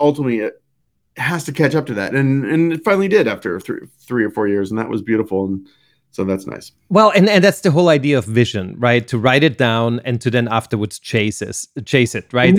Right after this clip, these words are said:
Speaker 1: Mm-hmm.
Speaker 2: it shouldn't be that far-fetched. It should be aspirational and inspirational, but it should still be something that you know you can actually achieve if you work your butt off.
Speaker 1: Yep, yep.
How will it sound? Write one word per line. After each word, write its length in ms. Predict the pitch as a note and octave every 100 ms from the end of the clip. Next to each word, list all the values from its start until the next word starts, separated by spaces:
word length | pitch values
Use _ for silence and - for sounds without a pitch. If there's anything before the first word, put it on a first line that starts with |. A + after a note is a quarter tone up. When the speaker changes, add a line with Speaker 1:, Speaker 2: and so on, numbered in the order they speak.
| A3+
Speaker 1:
Mm-hmm. 80 |
Speaker 2:
it 100 | E3+
shouldn't 220 | - A3+ F#3
be 100 | F#3
that 220 | F3 E3+
far-fetched. 920 | - G#3 F#3+ F3 - A#3 G#3 - -
It 80 | E3+
should 160 | G3 D#3+
be 80 | F3
aspirational 800 | D#3+ F3 F#3 A3+ - G3 F#3 F#3
and 120 | D3+
inspirational, 800 | F3+ G#3 - F#3 F3+ - F3 E3+
but 180 | C3+ D#3+
it 120 | E3
should 160 | F3 D#3
still 220 | - F3+
be 100 | E3
something 340 | - E3+ D3+ D3+
that 140 | C3+
you 100 | C3
know 260 | C#3 E3+ E3+
you 160 | C#3 C#3
can 200 | D3+ D3
actually 400 | C#3 - C3 A#2+
achieve 440 | G#2 - A#2+ G#2+ -
if 180 | G#2+
you 80 | A#2+
work 240 | G#2+ A2 -
your 80 |
butt 260 | F2+ - G#2
off. 300 | F2+ A1+ - _ _ _ _ _ _ _
Speaker 1:
Yep, 360 | C3+ - - -
yep. 420 | B2+ C3 - -